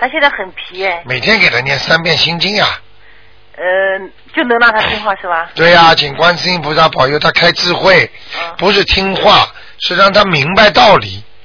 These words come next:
Speaker 1: 啊。
Speaker 2: 开智慧就明白道理了，明不明啊？
Speaker 1: 他出去的时候不明，他回来就明了。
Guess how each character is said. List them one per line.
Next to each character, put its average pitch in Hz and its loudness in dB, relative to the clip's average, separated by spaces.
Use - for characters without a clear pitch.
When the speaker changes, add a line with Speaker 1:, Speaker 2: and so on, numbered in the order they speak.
Speaker 1:
啊。 180 -16
Speaker 2:
开 185 2
智 185 -2
慧 170 2
就 - -4
明 156 0
白 185 4
道 202 6
理 135 2
了， 127 -8
明 127 -4
不 165 0
明 143 0
啊？ 135 4
Speaker 1:
他 320 0
出 320 -10
去 440 2
的 403 6
时 277 0
候 269 6
不 269 -6
明， 196 -10
他 285 2
回 254 -2
来 262 4
就 226 -6
明 160 -16
了。 175 -8